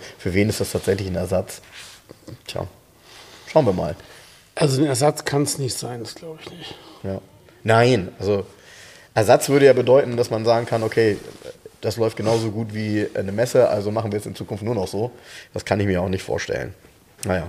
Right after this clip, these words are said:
Speaker 1: aber sie müssen halt irgendwie den Spirit
Speaker 2: Mhm.
Speaker 1: retten, ne?
Speaker 2: Nee, es ist ja auf der anderen Seite auch, ähm, eine finanzielle Geschichte. Es muss ja das Geld, was es kostet, muss ja auch reinkommen irgendwie. Und,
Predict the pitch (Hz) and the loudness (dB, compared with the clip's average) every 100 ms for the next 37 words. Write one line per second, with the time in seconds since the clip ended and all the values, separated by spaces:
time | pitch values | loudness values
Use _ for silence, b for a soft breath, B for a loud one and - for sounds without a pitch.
0 | - 90 92 104 113 107 95 110 120 120 | -4 -2 -2 0 2 2 0 -4 -4 -2
1 | 139 135 127 143 - - 117 151 151 180 | 0 0 0 -4 -6 -8 -2 2 2 0
2 | 135 156 143 156 139 160 147 156 151 143 | 0 0 0 -2 0 0 2 2 2 0
3 | 131 - 165 139 131 127 127 156 143 - | -2 -6 -8 -6 -4 -6 -8 -6 -8 -2
4 | 143 123 - 170 160 117 143 120 - 208 | 0 0 0 0 0 -4 -10 -6 -2 -4
5 | - B B B - 151 143 156 135 - | -4 B B B -6 -4 0 -2 -2 0
6 | 151 160 156 147 151 127 - 143 - 170 | 2 2 -2 -6 -6 -12 -6 -6 -2 -4
7 | - 143 156 180 170 127 127 117 117 110 | -2 -4 0 0 0 -4 -8 -8 -8 -8
8 | 113 - - B B B B B 160 139 | -10 -12 -20 B B B B B 4 4
9 | 135 | 2